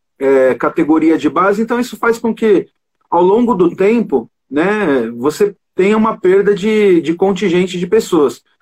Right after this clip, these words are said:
O próprio B H Rugby Clube, que é o clube que eu participo aqui em Belo Horizonte atualmente, ele teve um déficit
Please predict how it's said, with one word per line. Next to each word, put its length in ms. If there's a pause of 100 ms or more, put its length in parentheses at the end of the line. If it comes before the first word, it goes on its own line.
(160)
O 160
próprio 400
B 140
H 300
Rugby 480
Clube, 400
que 140
é 60
o 140
clube 320
que 120
eu 200 (380)
participo 880 (260)
aqui 340
em 200
Belo 180
Horizonte 640
atualmente, 720 (720)
ele 400
teve 340
um 180
déficit 760